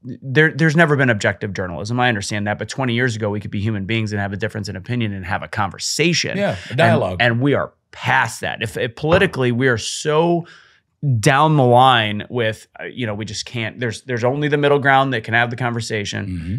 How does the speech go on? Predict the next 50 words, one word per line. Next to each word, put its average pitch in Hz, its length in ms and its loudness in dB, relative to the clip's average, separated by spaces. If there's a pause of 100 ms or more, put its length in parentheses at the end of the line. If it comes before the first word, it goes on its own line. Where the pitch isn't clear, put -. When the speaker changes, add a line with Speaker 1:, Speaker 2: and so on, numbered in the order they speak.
Speaker 1:
And 117 100 4
then 113 260 2
otherwise 117 440 4
we're 107 100 -2
yelling 110 480 2
across 98 440 -2
back 104 320 -4
and 98 140 -14
forth. 87 320 -12
And 87 120 -12
it's 117 120 0
Speaker 2:
Yeah. 107 120 -6
Speaker 1:
just, - 180 -16
it's - 260 -8
dangerous. 131 560 -4
Speaker 2:
Yeah, 170 80 8
it's 170 100 2
gotta 175 200 2
go 120 200 2
away. 101 420 0 (220)
Uh, 104 220 2
for 98 140 -6
years 120 280 0
I've 104 140 -2
said 95 420 -2
founding 127 280 0
fathers 101 400 -2
founded 104 260 -4
a 104 60 -8
country 95 340 -4
that 85 120 -6
they 87 120 -4
could 82 220 -8
dialogue, 92 520 -2
discuss, 90 520 -4
disagree, 92 640 -4
debate, 87 500 -4
and 85 100 -12
still 104 220 -4
come 98 160 -4
back 87 160 -4
together 87 320 -6
and 85 80 -8
say, 85 140 -6
"Okay, 87 280 -4
what's 87 220 -6
for 90 140 -10
the 82 100 -8
greater 80 320 -8
good?" 76 460 -10